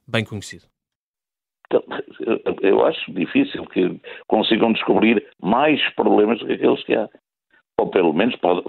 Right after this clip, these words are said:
Speaker 2: podiam, eh, arranjar o grupo de trabalho, mas começando desde já a resolver os problemas que são absolutamente conhecidos e alguns até de fácil resolução.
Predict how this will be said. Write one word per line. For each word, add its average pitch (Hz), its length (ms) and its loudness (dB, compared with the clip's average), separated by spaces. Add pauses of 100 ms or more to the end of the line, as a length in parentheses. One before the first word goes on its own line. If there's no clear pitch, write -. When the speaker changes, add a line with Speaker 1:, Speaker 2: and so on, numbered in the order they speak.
(240)
Speaker 2:
podiam, 107 420 4
eh, 92 400 4
arranjar 82 320 2
o 80 80 0
grupo 82 200 0
de - 40 -20
trabalho, 107 480 0 (260)
mas 107 260 -2
começando 110 520 0
desde 87 380 0
já 92 340 2 (220)
a 95 80 2
resolver 101 420 2
os 90 140 -6
problemas 92 480 2
que - 120 -18
são 90 320 0
absolutamente 98 680 0
conhecidos 123 600 0 (440)
e - 160 2
alguns 127 340 2
até 156 220 0
de 139 80 -10
fácil 139 340 0
resolução. 139 640 0